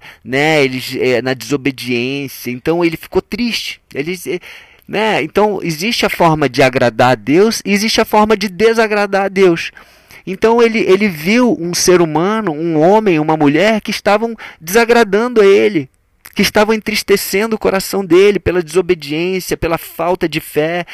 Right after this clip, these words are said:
pela vontade de viver segundo a carne, segundo os seus próprios desejos. E é isso, é o que acontece nos dias de hoje também. Se você for parar pra pensar, hoje a gente tem uma sociedade que valoriza cada vez mais os prazeres da carne,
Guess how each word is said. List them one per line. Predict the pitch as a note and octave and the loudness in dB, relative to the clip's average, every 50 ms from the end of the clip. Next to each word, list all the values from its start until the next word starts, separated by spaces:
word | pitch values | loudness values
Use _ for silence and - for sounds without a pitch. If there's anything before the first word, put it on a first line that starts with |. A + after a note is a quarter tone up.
| - - - - | -16 -16 -10 -4
pela | - E3 E3+ E3 | -2 0 2 2
vontade | D3 D#3+ D#3+ D3+ - - C#3 D#3+ E3 D#3 D#3 | 0 0 -4 -4 -4 -4 -2 -2 -2 -2 -2
de | D3 D3 E3+ | -4 -2 -2
viver | D#3+ D3+ D#3 C3+ B2 C3 D#3 E3+ F#3 F3+ | 0 0 -2 -2 2 2 4 4 4 2
segundo | - - D#3 C#3 D3+ D#3+ D#3 E3+ | 2 -2 -4 -4 -2 0 0 0
a | |
carne, | D#3 _ - - C3+ C#3+ E3 F3 D#3+ D3+ C3+ B2+ | 0 _ -4 -4 -2 -2 0 -2 -2 -4 -4 -6
segundo | - - D3+ C#3+ D#3 D#3+ | -6 -4 -4 -2 -2 -4
os | D3+ - | -4 -6
seus | - D3+ - - | -6 -6 -6 -6
próprios | - - D3 D3+ - D#3 C#3+ C3+ | -6 -6 -6 -4 -4 -6 -6 -2
desejos. | D3+ D3+ B2+ A#2 B2+ C3+ D3+ E3 D#3+ C#3 C3 - - - - - | -2 -2 -2 -2 -4 -4 -4 -4 -4 -6 -8 -12 -12 -14 -10 -6
E | - E3 | -2 0
é | F3 | 0
isso, | F#3 F#3+ - - F#3 | 0 0 -2 -4 -4
é | |
o | F3+ | -4
que | - F#3 | -4 -6
acontece | F#3+ - G3 G3 - - - A3 A3 - - - F#3 | -6 -6 -8 -8 -6 -6 -6 -4 -4 -6 -8 -10 -10
nos | E3+ E3 D3 | -10 -10 -6
dias | D3+ D#3 E3+ | -2 -2 -2
de | D#3+ D3+ C#3+ D#3 | -2 0 0 0
hoje | D#3 E3+ F3+ F3+ F#3 - | 0 0 0 -4 -6 -10
também. | - F#3+ G3+ F#3+ G3 G#3+ A#3 A#3 G#3+ _ _ - - - - _ | -14 -12 -10 -8 -8 -8 -8 -10 -12 _ _ -20 -20 -20 -20 _
Se | - - E3 | -10 -6 -4
você | E3+ F3 - - | -2 -2 -2 -4
for | - - - | -6 -6 -6
parar | - D3+ D3+ F3 F3+ - | -6 -4 -4 -4 -4 -4
pra | F3 F3 | -4 -6
pensar, | E3+ - E3+ D3+ - - D#3+ F3+ F#3+ F#3 | -4 -6 -8 -8 -8 -10 -10 -8 -4 0
hoje | F#3 F#3 F3+ F#3 | 0 0 0 0
a | F3+ | -2
gente | E3 F#3 F#3+ F3+ - F3+ | -4 -6 -8 -8 -10 -12
tem | - - F3+ F#3+ | -10 -8 -8 -6
uma | F#3+ F#3+ F#3 | -6 -8 -8
sociedade | - F#3 F3 - - F#3 D#3 C3 B2+ A#2+ C3+ E3+ F#3 G3 D#3 C3+ B2+ - - - - - - | -6 -8 -8 -8 -6 -8 -6 -6 -6 -8 -8 -6 -8 -8 -8 -8 -12 -14 -16 -20 -20 -16 -10
que | - F3 D#3 | -6 -4 -2
valoriza | D3 F3 F3+ F#3 F3+ D#3+ D#3 F3 E3 F#3 | 0 0 2 2 2 2 0 -2 -4 -6
cada | - - E3+ D#3+ E3 D3+ | -4 -4 -2 -2 -2 -2
vez | C3+ C#3+ F3 G3+ F3+ | -2 -2 -4 -4 -4
mais | D#3+ D3 D3 D#3 F3+ F3+ | -4 -6 -4 -2 -2 -2
os | F3 E3+ - | -4 -6 -6
prazeres | - D3+ D3+ C3+ C#3 D#3 D#3 D#3 D3 C3+ | -4 -6 -4 -4 -4 -6 -6 -6 -4 -2
da | C#3 B2+ | -2 -2
carne, | _ - B2+ A#2+ C3+ D3 E3 E3 F3 E3+ | _ -4 -4 -2 -2 -2 -4 -4 -6 -8